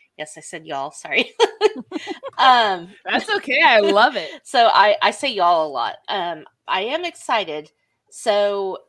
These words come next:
Speaker 1: basically, I put in the topic of movie quotes, so we're gonna see what it comes up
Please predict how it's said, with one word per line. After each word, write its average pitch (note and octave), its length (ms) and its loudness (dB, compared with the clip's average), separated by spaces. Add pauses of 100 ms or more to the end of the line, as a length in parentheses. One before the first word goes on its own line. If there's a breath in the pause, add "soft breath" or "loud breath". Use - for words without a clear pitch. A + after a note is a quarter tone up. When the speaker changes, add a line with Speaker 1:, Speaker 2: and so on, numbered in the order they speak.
(320)
Speaker 1:
basically, A#3+ 500 -10
I G#3 220 -2
put G#3 160 -14
in G#3 120 -10
the G#3+ 60 -12
topic F#3+ 420 -8
of F3 140 -18
movie E3+ 260 -12
quotes, - 340 -16
so F#3+ 100 -14
we're F3+ 120 -14
gonna D#3+ 160 -18
see G#3 240 -20
what A3+ 120 -14
it - 140 -20
comes D4 240 -18
up D#3 180 -4